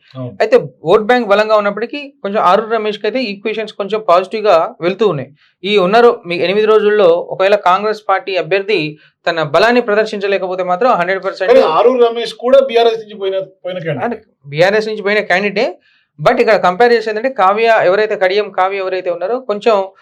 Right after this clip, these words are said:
Speaker 2: ఆ, నమ్మకాన్ని కూడా
Speaker 1: నమ్మకం
Speaker 2: జరిగింది.
Speaker 1: నిలబెట్టుకోలేకపోయారు.
Speaker 2: ఆ, దానివల్ల ఏమవుతుందంటే కొంచెం బీ-, అరుణ్ రమేష్ కి కొంచెం గ్రాఫ్ పెరిగినప్పటికీ కాంగ్రెస్ ఓట్ బ్యాంక్ పూర్తి స్థాయిలో ట్రాన్స్‌ఫర్ అయ్యే అవకాశాలు అయితే తక్కువ ఉన్నాయి. So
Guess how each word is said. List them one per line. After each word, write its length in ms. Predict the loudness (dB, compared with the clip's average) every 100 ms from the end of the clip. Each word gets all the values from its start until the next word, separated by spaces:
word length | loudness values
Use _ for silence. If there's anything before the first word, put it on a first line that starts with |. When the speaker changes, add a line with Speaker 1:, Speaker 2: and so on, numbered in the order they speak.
| _ _ -2
Speaker 2:
ఆ, 60 | 0 0 -2 -2 -2
నమ్మకాన్ని 720 | 0 2 0 0 -4 -6 -12 _ -2
కూడా 120 | 2
Speaker 1:
నమ్మకం 120 | 2
Speaker 2:
జరిగింది. 180 | 2 2
Speaker 1:
నిలబెట్టుకోలేకపోయారు. 640 | 2 0 2 0 -2 -6 -2
Speaker 2:
ఆ, 120 | 0
దానివల్ల 400 | 2 0 2 0
ఏమవుతుందంటే 420 | -2 -4 -8 -6 -2
కొంచెం 420 | 0 0 -2 -2 _ _ _
బీ-, 280 | -8 -8 -6 -2
అరుణ్ 240 | 0 2
రమేష్ 300 | 0 0 -2
కి 80 | -2
కొంచెం 260 | -2 -2 2
గ్రాఫ్ 220 | 2 2
పెరిగినప్పటికీ 420 | -4 -4 -8 -14 -2 -2
కాంగ్రెస్ 300 | -2 -4 0
ఓట్ 200 | 0 2
బ్యాంక్ 520 | -2 -2 -2 -2 -4 -12 _ _ -4
పూర్తి 240 | -4 -4
స్థాయిలో 360 | 0 2 4 2
ట్రాన్స్‌ఫర్ 400 | 2 0 0 0
అయ్యే 100 | 0
అవకాశాలు 340 | 2 2 0
అయితే 140 | -2 -2 -2
తక్కువ 260 | 2 2 4
ఉన్నాయి. 260 | 2 -2 -8 _ _
So 80 | 0